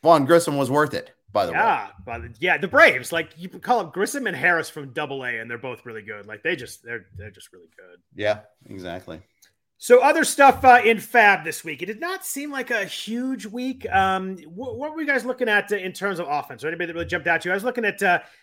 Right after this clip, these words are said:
Speaker 2: uh, Joey Menezes, Meneses got dropped in one of my mains. He was sixty-three percent owned in twelve. I kinda, I do like him, you know, hitting the middle lineup for the Nationals.
Speaker 1: Mm-hmm.
Speaker 2: Uh, Harold Ramirez has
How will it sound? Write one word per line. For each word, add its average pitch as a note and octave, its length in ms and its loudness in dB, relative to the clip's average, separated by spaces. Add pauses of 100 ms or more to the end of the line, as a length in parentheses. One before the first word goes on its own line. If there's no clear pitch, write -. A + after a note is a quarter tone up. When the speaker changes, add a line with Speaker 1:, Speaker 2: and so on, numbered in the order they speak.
(140)
Speaker 2:
uh, C#3+ 120 -6
Joey G3 400 -2
Menezes, F3+ 640 -2
Meneses D#3 680 -12
got F#3 260 -2
dropped F3+ 280 -6
in F3+ 80 -10
one F3+ 80 -8
of F3+ 40 -8
my F3+ 100 -2
mains. F3 260 -6
He E3 60 -10
was D#3 180 -12
sixty-three F#3 320 -12
percent E3 320 -12
owned E3+ 160 -8
in D3 80 -14
twelve. D#3+ 440 -6
I D#3+ 40 -4
kinda, G#3 340 -6
I D#3+ 60 -4
do F3+ 220 -10
like F3+ 180 -4
him, F3 240 -10
you D3+ 60 -8
know, C#3 80 -10
hitting E3 220 -8
the C#3+ 60 -10
middle D3+ 220 -6
lineup D3 240 -4
for D3+ 80 -10
the C#3+ 40 -10
Nationals. C#3+ 480 -6
Speaker 1:
Mm-hmm. G#2+ 80 -12
Speaker 2:
Uh, A#2 340 -14
Harold D#4+ 320 0
Ramirez C#3+ 560 -4
has - 180 -20